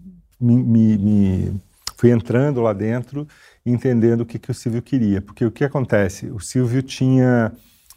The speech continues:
comprado a, os direitos pro B B B. Ele queria comprar os direitos pro B B B pro S B T.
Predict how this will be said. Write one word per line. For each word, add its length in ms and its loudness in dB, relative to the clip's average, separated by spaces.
comprado 720 0
a, 800 -8
os 120 -6
direitos 260 -2
pro 100 -8
B 160 0
B 140 -2
B. 280 -4
Ele 120 -8
queria 360 0
comprar 380 -4
os 80 -4
direitos 320 -4
pro 160 -10
B 140 0
B 120 0
B 160 -2
pro 140 -6
S 160 -6
B 80 -4
T. 220 -12